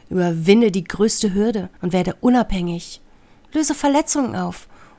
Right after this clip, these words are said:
und stärke deinen Fokus. Bau dir deinen starken Selbstwert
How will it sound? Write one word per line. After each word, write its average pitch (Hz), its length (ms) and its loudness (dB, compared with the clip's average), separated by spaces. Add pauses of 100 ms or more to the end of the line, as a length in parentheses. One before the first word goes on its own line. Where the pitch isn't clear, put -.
und 180 100 -2
stärke 180 400 0
deinen 175 260 0
Fokus. - 680 -8 (760)
Bau 196 160 4
dir 190 160 2
deinen 180 240 -4
starken 185 640 -2
Selbstwert 175 800 -2